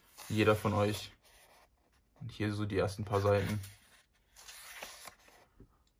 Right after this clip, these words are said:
So, mehr zeige ich erstmal nicht. So viel auf jeden Fall zu Band zwei. Und dazu habe ich mir noch zwei Massivbände geholt.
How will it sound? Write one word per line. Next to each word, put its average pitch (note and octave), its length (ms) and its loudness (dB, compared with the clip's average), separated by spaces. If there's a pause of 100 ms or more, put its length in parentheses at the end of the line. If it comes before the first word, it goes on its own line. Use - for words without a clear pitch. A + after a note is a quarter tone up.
(840)
So, A2 380 -2
mehr G#2 280 -2
zeige G#2 180 -2
ich G2+ 60 -2
erstmal G2 200 0
nicht. B2+ 240 0 (800)
So A2 140 0
viel G#2+ 140 2
auf G#2 100 -2
jeden A2 100 4
Fall G#2 160 0
zu G2+ 140 -6
Band G2+ 180 0
zwei. B2 480 2 (540)
Und B2 500 2
dazu C3 720 2
habe B2 140 4
ich A#2+ 120 -2
mir A2 380 2 (680)
noch A#2 340 4
zwei - 260 2
Massivbände G#2 600 0
geholt. G#2+ 460 0